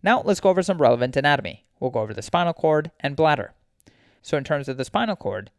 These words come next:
the conus medullaris is a tapered terminal end of the spinal cord and terminates at T twelve or the L one vertebral body.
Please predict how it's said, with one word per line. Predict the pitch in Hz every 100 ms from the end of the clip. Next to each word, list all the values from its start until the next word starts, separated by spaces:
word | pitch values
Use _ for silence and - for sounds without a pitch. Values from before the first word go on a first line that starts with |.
| _
the | -
conus | - 240 240 -
medullaris | 180 170 196 160 101 - -
is | 143
a |
tapered | - - 220 214 202 -
terminal | - 262 240 -
end | 131 143
of | 143
the | 156
spinal | - 202 185
cord | - 98 113 - _ _
and | - -
terminates | 202 196 180 - -
at | 147 -
T | 254
twelve | - 135 131 -
or | -
the | 160 -
L | 202 202
one | 143 120
vertebral | 120 - 113 117
body. | 147 143 -